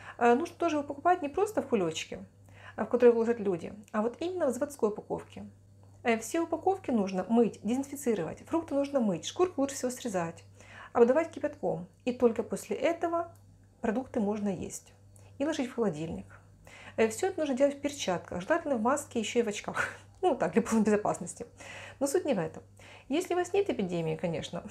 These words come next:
<laughs> на это обращать внимание не нужно. Но если новость есть, то лучше все это делать. Э, просто чтобы постраховаться. Э, повторюсь, э, коронавирус живет на поверхностях пять дней, а иногда и больше.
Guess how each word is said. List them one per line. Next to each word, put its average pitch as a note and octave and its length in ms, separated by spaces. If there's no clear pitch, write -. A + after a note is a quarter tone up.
<laughs> - 220
на C#4+ 100
это F4 140
обращать C#4 260
внимание A#3+ 220
не A#3 80
нужно. F3+ 280
Но G3 80
если A#3+ 200
новость C4 280
есть, E4 280
то B3 100
лучше D4+ 220
все A3 160
это G#3+ 140
делать. - 420
Э, B3 80
просто G4+ 260
чтобы B3 200
постраховаться. F#3 680
Э, A3 140
повторюсь, C4+ 680
э, A3+ 80
коронавирус C#4+ 560
живет G3+ 200
на G3+ 60
поверхностях - 720
пять D4+ 240
дней, F#3 360
а G3+ 100
иногда G3+ 340
и C#4+ 40
больше. E3+ 440